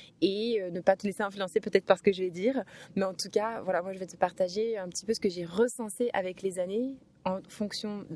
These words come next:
de mon propre parcours, de mon propre ressenti vécu et, euh, en fonction aussi des personnes que j'ai pu coacher tout au long de ce parcours, euh, aussi professionnel et, euh, avec qui, euh, on a partagé, euh, les mêmes, euh, les mêmes mots finalement.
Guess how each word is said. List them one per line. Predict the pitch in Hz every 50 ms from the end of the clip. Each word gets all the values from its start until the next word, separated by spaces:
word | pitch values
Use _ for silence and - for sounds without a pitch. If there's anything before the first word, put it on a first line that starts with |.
| 151
de | 175 233
mon | 277 262 269 262
propre | 240 - - 226 - - 220
parcours, | - 196 - - - 208 208
de | 190
mon | 185 180 175
propre | 170 - - 190 - - 190
ressenti | 170 190 185 - 190 180 175 - - 208
vécu | 180 170 180 196 190 - - 233 262 302 - - - - - - - - _ _ _ -
et, | 208 233 247 254 262 - -
euh, | 190 185 180 175 170 -
en | - 196
fonction | 185 - 202 180 - - 226 220 214
aussi | 175 - - - - 226 226 - - - - -
des | 165 196 208
personnes | - 180 - - 214 220 214 202
que | - 190
j'ai | 170 165 165
pu | - - - 202 196 - _ -
coacher | - 202 190 - - 196
tout | - - - -
au | 175
long | 170 185 190 196 - _ _ _ _ -
de | - 165 185
ce | 185 - 208
parcours, | 180 175 160 - - - 202 202 - 190
euh, | 170 165 156
aussi | - 185 170 - -
professionnel | 190 - - 190 - - 190 185 - 180 180 180 190 226 - - - - - _ _ -
et, | - 190 196 208 202 180 170
euh, | 156
avec | 151 165 165 - _
qui, | - - - 208 214
euh, | 202 170 160
on | 170 170
a | 160
partagé, | 156 165 - - - 175 165 165 180 196 202 208 196
euh, | 180 165 160
les | 165 165 160 160
mêmes, | 185 190 190 196 190 175
euh, | 165 160 156 160 170 - _ - - _
les | - 208 254
mêmes | 269 262 247 233
mots | 208 185 170 - _
finalement. | - - - 208 190 180 175 170